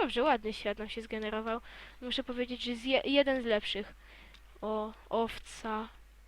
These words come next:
Jakby były trzy, ma-, i są chyba trzy, tak. To sobie zrobimy...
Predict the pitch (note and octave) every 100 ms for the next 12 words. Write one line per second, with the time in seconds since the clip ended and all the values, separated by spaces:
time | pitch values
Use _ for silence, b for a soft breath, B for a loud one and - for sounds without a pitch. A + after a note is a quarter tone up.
0 | - - A#3 A#3+ A#3+ A#3+ - A#3+ A#3 G#3+
1 | A3 B3 - A#3 G#3+ G3 - G#3+ - -
2 | - B B - A3 A#3 A3+ A3+ A3+